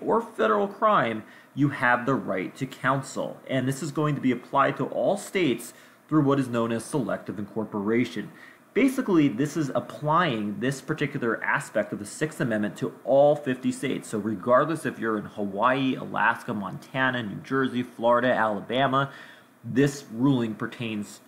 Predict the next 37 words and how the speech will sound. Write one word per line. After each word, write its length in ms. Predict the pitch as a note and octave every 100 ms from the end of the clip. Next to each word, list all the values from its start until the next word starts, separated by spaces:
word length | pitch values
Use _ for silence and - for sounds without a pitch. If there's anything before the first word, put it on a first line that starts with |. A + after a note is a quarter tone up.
| -
to 380 | A2+ G#2 G2+ G2+ - -
those 340 | G#2 G2 - -
all 320 | - A#2 A#2+ A#2
fifty 460 | - A2+ G#2 G2+
states, 520 | G2+ - A2+ E2+ - -
and 100 | G2
it's 140 | F#2
incorporated. 720 | G2+ - - C#3 - G2 F#2 - - - -
Because 260 | - C#3+ C3+
back 340 | - D3+ -
in 60 | D#3+
the 60 | C3
day 160 | C#3
when 120 | C3+
the 60 | A#2+
Bill 180 | B2+ A#2+
of 220 | F#2 F#2
Rights 320 | A#2 G3 -
was 140 | A2 -
written, 280 | G2+ G2
it 60 | G#2+
was 140 | A2+ -
only 280 | D3+ F#3+ G3
interpreted 920 | D3+ - - B2 - D#3 D3 G#2+ G2
to, 380 | - A#2+ A2+ G#2+ - - - - -
uh, 80 | A2
apply 460 | - - C#3+ C3+ C3+
to 400 | - C#3+ B2+ A#2
the 140 | A2+
national 500 | G#2 A2+ A#2+ - A2
government, 480 | F2+ F#2+ F2+ F2 G#2+
not 280 | A2+ D3 D#3
the 60 |
states. 800 | C#3 - - D3 C#3 - - - -
So 420 | - C#3 B2 A#2+
over 420 | C3+ F3 F#3+ D3+
time 720 | - F3 F#3 D3+ G#2 G2 G#2+